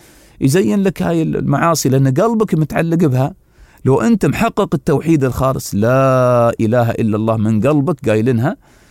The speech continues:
ويعني وصادق فيها وفي محبتك لله، ما بيتعلق قلبك بالشهوات وما بتعصي الله، بتقول: لا،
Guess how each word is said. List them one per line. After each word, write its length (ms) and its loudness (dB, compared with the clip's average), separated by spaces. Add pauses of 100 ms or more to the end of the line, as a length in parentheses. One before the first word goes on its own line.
(220)
ويعني 400 -2
وصادق 520 0
فيها 260 0
وفي 340 0
محبتك 560 -2
لله، 380 2 (380)
ما 100 0
بيتعلق 560 -2
قلبك 320 -6
بالشهوات 720 -4
وما 120 0
بتعصي 420 -2
الله، 180 -6
بتقول: 360 -4
لا، 160 -4